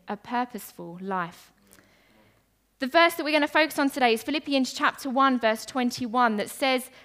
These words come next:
"For to me, to live is Christ, and to die is gain."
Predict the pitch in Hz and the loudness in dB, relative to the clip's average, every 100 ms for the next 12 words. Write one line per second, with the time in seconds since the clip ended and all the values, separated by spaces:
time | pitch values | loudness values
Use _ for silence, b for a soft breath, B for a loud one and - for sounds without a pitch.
0 | B 311 302 403 370 247 175 208 277 _ | B -6 -4 -6 -2 -2 0 -4 -8 _
1 | _ - 262 269 330 349 349 - 262 202 | _ 0 2 2 0 -2 -8 -10 -2 0
2 | 180 226 - - b b - 226 226 226 | 0 -4 -14 -20 b b 0 0 0 -6
3 | - 302 262 175 170 185 _ _ 196 - | 0 2 4 4 0 -8 _ _ -8 -6
4 | 220 190 170 165 | -6 -4 -6 -10